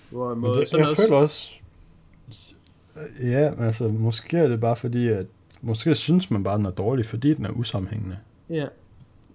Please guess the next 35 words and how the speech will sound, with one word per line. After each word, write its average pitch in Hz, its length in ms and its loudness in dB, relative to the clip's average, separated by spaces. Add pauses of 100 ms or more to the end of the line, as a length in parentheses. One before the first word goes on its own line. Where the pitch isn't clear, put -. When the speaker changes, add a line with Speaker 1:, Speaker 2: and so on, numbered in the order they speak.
(120)
Speaker 1:
Hvor, 139 300 2
hvor 135 160 2
Speaker 2:
Så 135 60 0
Speaker 1:
nu 147 60 2
Speaker 2:
det 156 60 -2
er - 20 -2
Speaker 1:
tager 185 140 4
jeg 127 100 2
Speaker 2:
svært 127 120 2
Speaker 1:
igen - 80 2
Speaker 2:
at - 60 0
Speaker 1:
bare 135 160 2
Speaker 2:
sige, 117 120 4
om 151 60 4
Speaker 1:
Jungle 185 120 0
Speaker 2:
det 143 80 -4
er - 40 -6
sådan. 147 120 0
Speaker 1:
Cruise, 156 260 -2
fordi 135 220 -2
det 123 120 -2
er 120 40 -4
nemt 151 220 0
at 117 60 -6
blive 127 120 -6
ved 135 80 -4
med 135 60 0
at 131 80 -2
tage 135 120 -4
den 131 100 -6
samme. 143 380 -2
Men 143 140 -4
den 202 120 2
er 165 60 2
bare 143 180 4